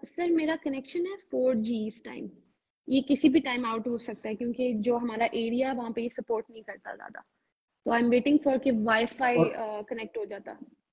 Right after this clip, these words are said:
Speaker 2: और phone की बैटरी है?
Speaker 1: जी, है।
Speaker 2: तो बिस्मिल्लाह करें। आप बात कर रही
Speaker 1: जी,
Speaker 2: थी,
Speaker 1: जी।
Speaker 2: आप करते रहे, मैं सुन रहा हूँ।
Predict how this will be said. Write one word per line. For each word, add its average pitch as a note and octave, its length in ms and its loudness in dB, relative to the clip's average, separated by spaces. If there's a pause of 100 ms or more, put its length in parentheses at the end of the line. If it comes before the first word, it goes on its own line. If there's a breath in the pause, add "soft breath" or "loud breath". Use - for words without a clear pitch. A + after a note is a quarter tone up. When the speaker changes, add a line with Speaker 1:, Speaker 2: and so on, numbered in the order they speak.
(1300)
Speaker 2:
और D3 120 10
phone E3+ 340 10
की F#3 120 6
बैटरी D#3+ 380 8
है? G3+ 340 2 (840)
Speaker 1:
जी, A#3+ 240 2
है। F#3 260 -10 (1700)
Speaker 2:
तो - 360 -2
बिस्मिल्लाह D#3 440 10
करें। - 460 0 (580)
आप D3 180 8
बात E3 220 8
कर F3 120 8
रही E3+ 100 8
Speaker 1:
जी, A3 60 4
Speaker 2:
थी, G3+ 40 -2
Speaker 1:
जी। F3+ 60 4
Speaker 2:
आप D#3+ 160 6
करते D3 300 4
रहे, D#3+ 120 8
मैं D3 80 4
सुन C#3 160 0
रहा C#3+ 140 -6
हूँ। C3 80 -14